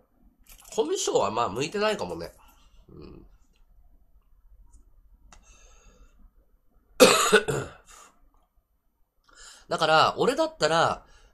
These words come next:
俺が今はまあ百六十人とか二百人近くいつも常にリスナーさんがいるからそれできなくなっちゃってるんだけど、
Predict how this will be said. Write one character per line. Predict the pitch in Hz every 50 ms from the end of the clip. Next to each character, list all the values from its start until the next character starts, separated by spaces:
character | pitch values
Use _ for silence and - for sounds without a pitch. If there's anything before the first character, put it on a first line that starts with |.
| - _ _ -
俺 | 170 196 240 277 277
が | 294 254 -
今 | - 269 311 339 339
は | - 135
ま | 127 131 123
あ | 113
百 | 98 113 131 135 156
六 | 180 190 185 220
十 | 202 214 233 220
人 | 196 143 123 104 92 90 90 82
と | - 104 87
か | 92 87 87 92
二 | 107 123 143
百 | 180 190 -
人 | 208 208 208 208
近 | 202 - - 190 156
く | 131 127
い | 135 131
つ | - 156
も | 127 110
常 | - - 180
に | - 139 113
リ | 107 107
ス | - -
ナ | 139 135
ー |
さ | 135 147
ん | 139
が | 135 135
い | 135
る | 139
か | - 98
ら | 95
そ | - - 123
れ | 107
で | 95 90 87
き | - 190
な | 220 214
く | - 131
な | 120 117
っ | -
ち | - 104
ゃ | 95
っ |
て | - - 98
る | 95 92
ん | 90
だ | 87 -
け | 101
ど、 | 107 160 175 143 - -